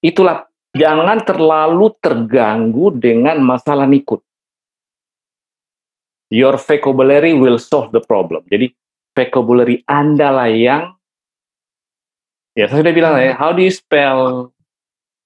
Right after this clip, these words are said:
home? Apakah begini? Eh, sorry. Home. Orang bahasa Inggris bukan begini. Dia tahu home itu adalah begini spelling.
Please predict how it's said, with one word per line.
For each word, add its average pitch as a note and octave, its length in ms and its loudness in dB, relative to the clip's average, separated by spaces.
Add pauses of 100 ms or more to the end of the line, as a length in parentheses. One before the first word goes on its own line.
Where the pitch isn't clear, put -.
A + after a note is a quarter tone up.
(420)
home? B2 320 -4 (640)
Apakah C#3 320 -4
begini? C#3 400 -4 (640)
Eh, - 140 -6
sorry. F2+ 180 -8 (800)
Home. A#2 300 -4 (1900)
Orang C#3+ 240 0
bahasa C#3 240 0
Inggris F3 240 2
bukan A2+ 400 -4
begini. D#3+ 560 -4
Dia C#3 160 2
tahu C3 480 0
home B2+ 320 0
itu C3+ 160 0
adalah C3 480 0
begini C3+ 400 -2
spelling. G2 400 -4